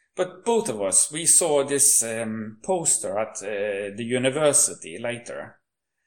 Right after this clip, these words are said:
Um, there was a guy in Denmark, Aspen Kvanegård Nielsen, who was one of these, like, um, I wouldn't say the first generation, but the second generation flint knappers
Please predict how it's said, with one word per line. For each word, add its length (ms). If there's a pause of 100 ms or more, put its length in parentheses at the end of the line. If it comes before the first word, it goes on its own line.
(280)
Um, 840
there 120
was 180
a 60
guy 180
in 180
Denmark, 580 (640)
Aspen 380
Kvanegård 460
Nielsen, 480 (260)
who 100
was 220
one 140
of 100
these, 240
like, 220 (180)
um, 400 (300)
I 40
wouldn't 180
say 120
the 100
first 380
generation, 560
but 140
the 80
second 440
generation 540
flint 300
knappers 580